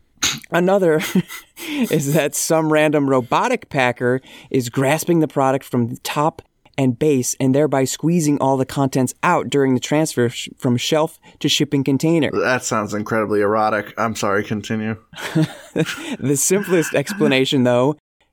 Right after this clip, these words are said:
Speaker 1: is that the devil is responsible. <laughs> Or extraterrestrials,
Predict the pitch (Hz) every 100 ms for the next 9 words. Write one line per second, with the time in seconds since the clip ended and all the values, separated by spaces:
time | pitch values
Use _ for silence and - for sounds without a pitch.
0 | _ - 131 143 143 156 131 139 120 110
1 | - 110 104 110 - 110 202 - - -
2 | - 370 415 - 440 440 523 - - 508
3 | - - 480 539 466 320 - - _ -
4 | 165 185 190 - 156 - 185 - 165 135
5 | - 139 127 131 131